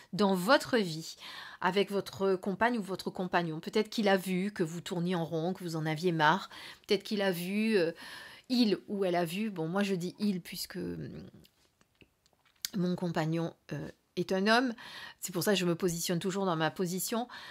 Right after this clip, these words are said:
Mais bon, vous le mettez évidemment à la personne qui vous, qui, qui vous correspond, hein, bien entendu, il ou elle. Donc peut-être que cette personne a vu, euh, justement que que ça manquait, euh, qu'il y avait un peu trop de routine, routine dans votre vie, il va peut-être, euh,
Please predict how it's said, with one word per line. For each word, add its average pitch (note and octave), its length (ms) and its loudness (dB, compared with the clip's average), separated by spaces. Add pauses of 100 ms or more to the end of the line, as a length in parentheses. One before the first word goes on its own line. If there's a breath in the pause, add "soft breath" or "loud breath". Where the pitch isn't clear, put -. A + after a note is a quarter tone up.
(200 loud breath)
Mais F3+ 120 4
bon, F3+ 160 6
vous E3 180 0
le E3+ 80 4
mettez F3 260 4
évidemment E3 500 2
à C#3+ 60 4
la C#3 100 2
personne D#3 520 -2
qui C#3+ 180 -8
vous, C#3 400 -8
qui, - 380 -14
qui - 180 -12
vous D#3+ 120 -6
correspond, F#3 640 -2
hein, F#3 160 0
bien F3 180 -2
entendu, D#3 440 -4
il E3+ 160 -2
ou E3+ 140 0
elle. A3+ 200 2 (540 loud breath)
Donc G#3 400 4
peut-être G3 420 4
que G3 260 2
cette F#3 240 0
personne G3+ 400 0
a F#3 100 4
vu, G3 380 0
euh, E3+ 180 4
justement F#3 540 0
que F3 360 0 (420 loud breath)
que F3 420 4
ça F#3+ 160 4
manquait, F#3 600 6
euh, D#3+ 120 6
qu'il D#3+ 100 -2
y G#3 40 2
avait F#3 120 4
un F3+ 80 6
peu A3 100 2
trop - 160 2
de B3 60 6
routine, G3+ 460 6
routine G#3+ 460 4
dans G3+ 120 6
votre F#3 300 2
vie, G#3+ 400 2
il G3+ 40 0
va F3+ 120 6
peut-être, - 380 2
euh, D#3+ 140 6